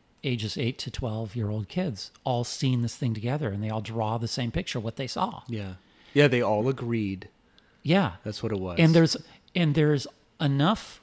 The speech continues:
Speaker 1: consistency and slight imperfection in everything they're drawing 'cause they're kids
Speaker 2: Mm-hmm.
Speaker 1: that the essence of the story seems to be real.
Speaker 2: Mm-hmm.
Speaker 1: Within two weeks, Harvard psychologist flies out there and interviews the kids, and that's part of, in the documentary, his, the footage of the film crew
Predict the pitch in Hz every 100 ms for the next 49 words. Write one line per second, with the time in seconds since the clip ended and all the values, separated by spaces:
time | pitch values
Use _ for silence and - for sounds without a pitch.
0 | _ - 143 - 233 - 165 - 151 135
1 | - 147 143 151 131 123 - 127 - 151
2 | 123 107 113 123 123 120 110 110 127 120
3 | - - 117 - 156 120 101 - - 120
4 | 98 85 - 147 175 - 135 139 110 -
5 | - 139 131 104 95 - 120 - 113 107
6 | 98 98 101 - 131 123 101 90 82 -
7 | _ _ _ - 143 208 185 - 165 147
8 | 131 - - _ - 139 135 131 110 117
9 | - 120 113 104 110 - _ - - 117
10 | 131 123 123 117 107 104 107 104 104 -
11 | - 107 98 - 123 - - 127 120 104
12 | 120 104 101 104 - 110 110 101 101 -
13 | - - 143 120 101 113 110 127 117 -
14 | 113 101